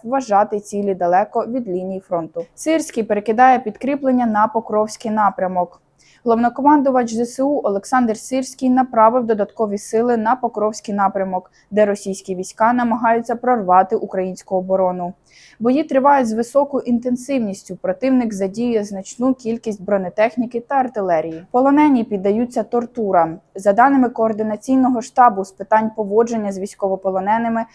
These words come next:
понад дев'яносто українських військових у російському полоні зазнають систематичних тортур. Їм відмовляють у медичній допомозі, а також змушують підписувати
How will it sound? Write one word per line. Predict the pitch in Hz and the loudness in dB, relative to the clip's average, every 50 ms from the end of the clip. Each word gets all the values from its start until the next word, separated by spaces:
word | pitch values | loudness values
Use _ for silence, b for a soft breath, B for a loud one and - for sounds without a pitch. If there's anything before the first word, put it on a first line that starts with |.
| b b b b | b b b b
понад | - 277 277 277 254 | 4 4 6 6 4
дев'яносто | 233 262 247 233 262 254 254 285 294 - - 277 | 2 2 2 2 2 4 4 2 0 0 -4 -8
українських | - - 226 220 233 226 226 220 233 262 269 262 254 - - 208 - - | -6 -6 -6 -4 -2 0 0 2 2 2 2 2 0 -4 -12 -12 -8 -8
військових | 202 202 - - - 240 254 254 262 262 - - | -8 -8 -8 -2 0 2 2 2 2 0 -2 0
у | 247 247 | 0 0
російському | 226 220 - - 202 208 - - 214 208 196 196 | 0 0 -2 -6 -10 -10 -8 -4 -4 -2 -2 -2
полоні | - 196 202 226 254 254 247 247 | -4 -2 0 0 2 2 0 0
зазнають | 233 240 247 233 240 240 233 233 240 233 | 0 -2 0 0 -2 -2 -2 -2 -4 -6
систематичних | - 269 262 - - 247 240 226 233 - 202 196 - - 208 208 - _ | -6 -10 -12 -8 -4 -4 -2 -2 -2 -4 -8 -8 -8 -10 -12 -12 -12 _
тортур. | - 233 226 226 226 - 196 170 151 - _ _ _ _ b b b b b b | -4 -4 -4 -4 -4 -6 -6 -6 -6 -8 _ _ _ _ b b b b b b
Їм | 247 294 302 | 2 2 2
відмовляють | 285 277 233 247 233 233 226 247 262 262 247 254 - | 2 2 0 0 0 2 4 6 6 6 4 2 0
у | - 233 | -2 -2
медичній | 226 220 208 247 262 - - 277 240 | 0 0 0 -2 -4 -2 -2 -2 -2
допомозі, | 220 202 - 202 202 214 233 262 254 226 240 240 240 - | -2 -4 -4 -4 -2 0 0 0 0 0 0 -2 -2 -2
а | 247 | -4
також | 233 - 226 247 226 - 220 214 | -2 0 0 0 0 -2 -6 -8
змушують | 202 - 220 233 254 254 - 233 220 214 - | -8 -6 -4 -2 -2 -2 -4 -6 -6 -6 -8
підписувати | - 202 - - 233 240 233 - 233 233 233 233 233 233 | -14 -14 -8 -4 -4 -4 -4 -4 -4 -4 -2 -2 -4 -4